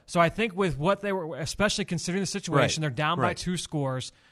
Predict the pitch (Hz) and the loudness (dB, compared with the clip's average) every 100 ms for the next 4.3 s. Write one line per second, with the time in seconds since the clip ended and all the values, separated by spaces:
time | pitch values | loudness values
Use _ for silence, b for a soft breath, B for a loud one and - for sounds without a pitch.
0 | b 143 170 165 180 165 131 156 151 139 | b -2 2 2 2 2 0 2 2 2
1 | 160 165 170 160 - - 139 127 - 156 | 2 2 2 0 -2 2 2 2 0 -2
2 | 143 170 170 151 143 139 131 143 151 - | 0 2 2 2 0 0 -4 -4 -4 -4
3 | 202 220 - 185 - 202 190 165 165 190 | -4 -4 -2 -4 -2 -4 -4 -4 0 0
4 | 196 208 | 2 -2